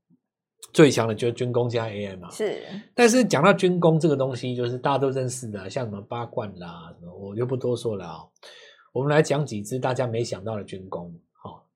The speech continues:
Speaker 1: 本来在电子股里面扩大跨入军工，诶，这个就还不错哦。
Speaker 2: 哦。
Speaker 1: 其实今年的 driver 哦，就是那个驱动I C那几只哦，你看那个瑞鼎或者是说，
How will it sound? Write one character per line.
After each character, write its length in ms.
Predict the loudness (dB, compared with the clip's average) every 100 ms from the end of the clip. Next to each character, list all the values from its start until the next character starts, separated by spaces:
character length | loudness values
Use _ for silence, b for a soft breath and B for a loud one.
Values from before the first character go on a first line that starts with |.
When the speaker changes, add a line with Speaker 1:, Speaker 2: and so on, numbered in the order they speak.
| _ _ _ _
Speaker 1:
本 120 | 4
来 120 | 8
在 140 | 10 8
电 220 | 8 6
子 120 | 4
股 180 | 2 0
里 100 | 0
面 240 | -2 -4
扩 500 | -6 -12 -6 2 4
大 240 | 6 4 4
跨 240 | 0 0
入 160 | 2 0
军 240 | -4 -8
工， 240 | -8 -10 -6
诶， 100 | -4
这 100 | 0
个 120 | 0
就 100 | 0
还 140 | -2 -4
不 100 | -6
错 220 | -6 -4
哦。 80 | -4
Speaker 2:
哦。 720 | -2 -2 0 0 -2 -4 -6
Speaker 1:
其 200 | 0 2
实 420 | 4 4 4 4 2
今 220 | -2 0
年 220 | 2 4
的 180 | 4 4
driver 400 | 4 4 4 2
哦， 260 | -2 -10 -6
就 120 | -4
是 420 | -2 -4 -6 -10 _
那 120 | -8 -6
个 440 | -2 -4 -4 -8 -12 b b _
驱 120 | 0
动 140 | 2 4
I 80 |
C 160 | 2 0
那 100 | 0
几 200 | -2 -6
只 240 | -10 -10
哦， 200 | -10 -12 -18 B B B B B B B _
你 140 | 0
看 160 | 4 6
那 80 | 6
个 180 | 8 8
瑞 220 | 8 8
鼎 200 | 4 -4
或 200 | 0 0
者 80 | 0
是 180 | -4
说， 500 | -2 0 2 2 -2